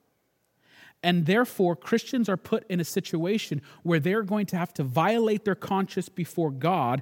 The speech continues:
in order to obey the civil authorities. So let me be clear. There is a time and a place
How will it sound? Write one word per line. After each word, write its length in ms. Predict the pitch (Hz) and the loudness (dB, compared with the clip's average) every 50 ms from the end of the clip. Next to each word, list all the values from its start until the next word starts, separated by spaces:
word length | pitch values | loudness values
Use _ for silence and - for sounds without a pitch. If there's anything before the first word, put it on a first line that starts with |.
| - - - - - | -4 -10 -12 -4 -2
in 120 | 156 156 | -2 0
order 280 | - - 175 175 175 156 | 0 0 -2 0 -2 -2
to 200 | - - 165 151 | -4 -2 -2 -2
obey 260 | 143 135 151 143 143 | -2 -2 -2 0 0
the 100 | 139 139 | -2 -4
civil 320 | - - 147 131 131 131 | -6 -6 -6 -6 -6 -6
authorities. 640 | 127 - - 175 180 170 131 95 67 - - - - _ _ _ _ _ _ _ _ _ _ _ _ _ - _ | -8 -6 -6 -6 -4 -6 -6 -8 -12 -18 -20 -20 -20 _ _ _ _ _ _ _ _ _ _ _ _ _ -20 _
So 380 | - - - - 240 185 185 202 | -18 -4 0 2 4 4 4 4
let 180 | 196 180 180 | 4 2 2
me 100 | 185 185 | 2 0
be 160 | 180 160 180 - | 0 0 -2 -4
clear. 280 | - - 233 196 151 | -2 0 0 2 2
There 200 | 131 151 165 175 | 2 2 2 2
is 100 | 170 147 | 2 2
a 60 | 151 | 0
time 500 | 143 - - - 180 185 202 208 202 196 | -4 -6 -6 -6 -4 -2 -2 0 0 0
and 100 | 190 175 | 0 0
a 40 | 156 | -2
place 760 | 143 - - 202 202 190 156 160 208 220 - - - - - | -4 -6 -4 -2 -2 0 0 0 0 -2 -4 -8 -12 -16 -18